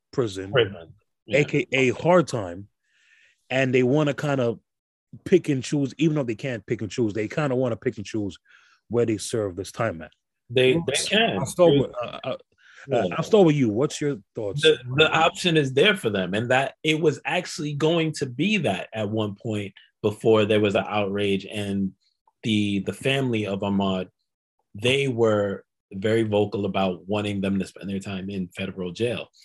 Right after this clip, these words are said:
Speaker 2: Um, it, I forget who, if judge or D A, but it was, it was overturned, and now they're, they're trying to get things in motion so that they could have their way. The fact that it could even be possible for the murderers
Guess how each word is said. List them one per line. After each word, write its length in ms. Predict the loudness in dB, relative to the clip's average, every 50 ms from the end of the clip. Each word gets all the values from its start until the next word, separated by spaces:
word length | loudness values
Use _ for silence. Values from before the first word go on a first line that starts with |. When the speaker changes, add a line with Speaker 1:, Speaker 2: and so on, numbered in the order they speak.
| _ _ _ -16 -10
Speaker 2:
Um, 440 | -6 -6 -4 -4 -4 -6 -8 -10 -12 _ _ _ _ _ _ _ -6
it, 180 | -4 -4 -4 -2 -4
I 100 | -6 -6
forget 400 | -6 -6 -2 0 0 0 0 -2 -6 -8
who, 240 | -4 -2 -2 -2 -2
if 160 | -4 -4 -6
judge 280 | -4 -2 -2 -2 0 0
or 280 | 0 -2 -2 -4 -6 -10 _
D 220 | -8 -6 -2 -2 -2
A, 160 | -2 -2 -4
but 260 | -4 -4 -4 -6 -6 _ _ _ _ _ _ _ _ _ _ _ _ _ _ _ -20 -20 -20 _ -20 _ _
it 100 | 0 2
was, 320 | 4 6 6 4 4 0 -6
it 80 | -6
was 140 | -6 0 0
overturned, 460 | 0 0 0 -2 -4 -4 -4 -2 -2
and 100 | -2 -2
now 180 | 0 0 0 0
they're, 340 | 2 2 2 2 0 -4 -6 _ -20 _ _ _ _ _
they're 140 | 0 0 0
trying 400 | 0 0 0 0 2 2 0 0
to 180 | 0 0 -2 0
get 240 | 0 0 0 0 0
things 220 | -2 -4 -2 -4
in 80 | -4 -2
motion 360 | -2 -2 -2 -4 -6 -6 -6
so 180 | -4 -4 -4
that 200 | -2 -2 -4 -2
they 160 | -2 -2 -2 -2
could 120 | -4 -6
have 200 | -6 -6 -6 -6
their 140 | -6 -8 -8
way. 180 | -10 -12 -12 -14 -20 -12 -2 -2
The 60 | -2
fact 340 | 2 2 2 2 2 2 2
that 200 | 2 2 2 2
it 120 | 0 0
could 120 | -2 -6 -4
even 380 | -2 -2 0 0 0 -4 -4
be 140 | -4 -6 -6
possible 640 | -6 -6 -6 -4 -4 -4 -4 -6 -6 -4 -2 -2 -4
for 160 | -2 -4 -4
the 140 | -2 -2 -4
murderers 960 | -4 -4 0 2 2 4 4 4 4 4 4 4 4 4 2 0 -4 -10 -20